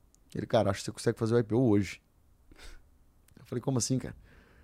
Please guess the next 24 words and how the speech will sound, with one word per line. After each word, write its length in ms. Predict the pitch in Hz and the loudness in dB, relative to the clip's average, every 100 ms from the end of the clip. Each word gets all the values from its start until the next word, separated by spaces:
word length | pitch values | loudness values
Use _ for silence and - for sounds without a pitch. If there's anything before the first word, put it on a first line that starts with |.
| - - | -20 -6
"Não, 180 | 117 95 | -2 -2
se 100 | 98 | -2
eu 20 | |
fosse 240 | - 110 | -4 -4
você, 120 | 110 113 | 0 0
eu 40 | |
desligava 380 | 113 123 131 135 | 0 4 6 6
esse 120 | 135 | 2
call 200 | - 120 | 4 4
aqui 220 | 107 - | 4 2
e 40 | 113 | 4
já 100 | 131 | 4
corria 220 | 143 156 | 6 6
atrás." 420 | - 101 - - - - _ _ - | 4 0 -2 -6 -14 -20 _ _ -20
<laughs> 680 | - - - - - - - - | -16 -14 -16 -20 -20 -20 -2 2
Foi 200 | - 139 | 6 8
de 180 | 143 | 10
jeito, 320 | 214 214 143 - | 10 10 8 2
cara. 140 | - - - - - - | -6 -8 -10 -10 -10 -2
Aí 100 | 110 | 0
eu 60 | |
terminei 400 | 131 160 185 175 | 6 6 8 6
o 60 | 190 | 4
call, 440 | - - 180 196 | 6 6 6 4